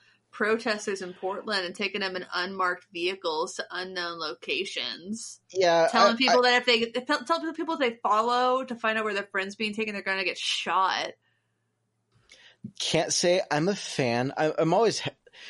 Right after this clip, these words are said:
Speaker 2: you know, I'm always really hesitant to make, to draw comparisons to Nazis 'cause I've lived in Germany and I visit Dachau and, uh, and Auschwitz. And it, get, getting to see that in person and realize how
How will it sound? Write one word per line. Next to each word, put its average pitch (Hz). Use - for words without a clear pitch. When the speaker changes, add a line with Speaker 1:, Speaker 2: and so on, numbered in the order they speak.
Speaker 2:
you 165
know, 165
I'm 170
always 175
really 127
hesitant 110
to 120
make, 110
to 123
draw 110
comparisons 107
to 110
Nazis 101
'cause 151
I've 165
lived 165
in 170
Germany 160
and 139
I 156
visit 117
Dachau 135
and, 110
uh, 113
and 120
Auschwitz. 131
And 127
it, 127
get, 165
getting 175
to 139
see 131
that 117
in 107
person 113
and 104
realize 113
how 120